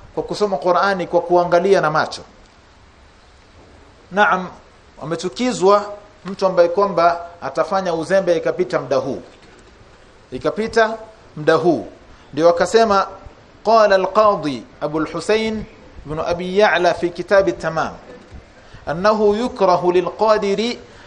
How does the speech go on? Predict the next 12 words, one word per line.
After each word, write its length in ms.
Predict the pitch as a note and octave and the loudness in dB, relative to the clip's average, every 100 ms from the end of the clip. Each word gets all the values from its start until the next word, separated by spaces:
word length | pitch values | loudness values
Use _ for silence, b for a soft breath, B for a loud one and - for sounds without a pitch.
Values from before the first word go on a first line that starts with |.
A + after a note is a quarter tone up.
| B | B
أن 160 | D3+ E3 | -10 -4
تمر 380 | F3 F#3 G3+ G3 | -2 0 0 2
عليه 720 | D3 F3 G3 G#3 G3+ F#3 F3+ | 4 4 4 2 0 0 2
أربعون 640 | F3 D#3+ E3+ E3 G#3+ G#3 F3 | 0 2 2 2 2 2 2
ليلة، 540 | E3+ G#3 F#3 D#3 B2 - | 4 4 2 0 -2 -2
لي-، 560 | D#3 G3 - E3 E3+ E3 | 2 2 0 -2 -2 2
ليلة 580 | G#3 A3 A#3 A#3 B3 A#3+ B B B B | 2 4 2 2 0 -2 B B B B
لا 300 | C#3 E3 E3 | -2 2 4
يختم 600 | D#3+ G3+ - - F3 F3+ F#3 - | 6 4 2 -6 -6 -6 -8 -6
القرآن 680 | D#3 - D#3+ - F3+ F3+ D#3+ | -8 -6 -4 -4 -4 -4 -6
فيه. 300 | - C#3+ - - - - - - - - - - D#4 - - - - - - _ - | -6 -6 -6 -16 -20 -20 -20 -20 -20 -20 -20 -20 -20 -20 -20 -20 -20 -20 -20 _ -18
Al-Qadi 680 | C3+ C#3+ A3 A3 F#3 G#3 A3 | -16 -6 0 0 0 -2 -2